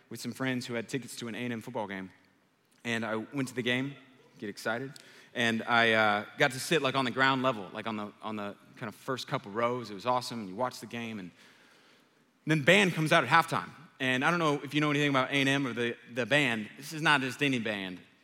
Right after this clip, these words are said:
They make a big deal about the band. This is a Fighting Texas Aggie band, and so you don't leave. Most people during the halftime, you're like, "Let's go get nachos." Not here. Uh, it's like, we watch 'em, and, and they're getting after it. Even though it's kinda like just a normal band.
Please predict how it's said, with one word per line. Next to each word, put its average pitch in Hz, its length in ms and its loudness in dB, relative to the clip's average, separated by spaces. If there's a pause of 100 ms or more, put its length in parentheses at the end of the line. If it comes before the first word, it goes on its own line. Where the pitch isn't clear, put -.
(140)
They 143 80 -2
make 151 140 4
a 143 60 2
big 139 200 2
deal 139 160 2
about 120 220 2
the 117 60 -12
band. 110 220 -2
This 147 100 -6
is 113 60 -12
a 101 40 -8
Fighting 127 280 -2
Texas 123 360 -6
Aggie 120 240 0
band, 123 320 0
and 101 60 -12
so 123 80 -4
you 117 140 2
don't 220 160 6
leave. 156 240 4
Most 165 200 -2
people 165 240 0
during 147 240 0
the 127 80 0
halftime, 147 400 2
you're 127 80 -2
like, 117 160 -2
"Let's 135 120 -10
go 135 120 -2
get 127 120 -2
nachos." 127 540 -2 (640)
Not 175 220 6
here. 131 240 2 (240)
Uh, 117 300 6
it's 110 100 -4
like, 117 180 2
we 139 100 2
watch 147 320 4
'em, 135 140 0
and, 110 240 -4
and 113 80 -6
they're 139 100 0
getting 127 220 -2
after 127 260 -2
it. 120 80 -4 (1000)
Even 214 220 -4
though 196 120 2
it's 160 100 -4
kinda 165 180 4
like 131 140 2
just 127 160 -8
a 131 60 0
normal 117 260 -2
band. 90 280 -6